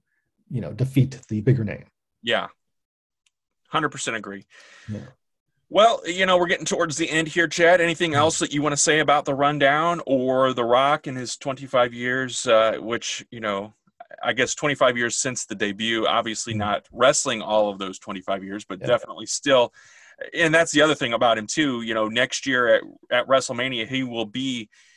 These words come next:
Speaker 2: uh, knocking at fifty's door. Uh, but man, he looks great. And,
Speaker 1: Mm-hmm.
Speaker 2: you know, I think he looks better now than he did when he was full-time
Speaker 1: Yeah.
Speaker 2: active in the ring. So, but if anyone could pull it off, I,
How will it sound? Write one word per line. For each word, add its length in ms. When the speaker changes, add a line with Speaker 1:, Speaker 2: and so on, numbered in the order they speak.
Speaker 2:
uh, 320
knocking 480
at 120
fifty's 420
door. 460
Uh, 220
but 160
man, 280
he 100
looks 240
great. 400
And, 400
Speaker 1:
Mm-hmm. 240
Speaker 2:
you 60
know, 100
I 140
think 160
he 80
looks 200
better 300
now 240
than 120
he 80
did 220
when 140
he 60
was 760
full-time 460
Speaker 1:
Yeah. 60
Speaker 2:
active 340
in 80
the 80
ring. 240
So, 260
but 240
if 180
anyone 320
could 180
pull 220
it 80
off, 280
I, 200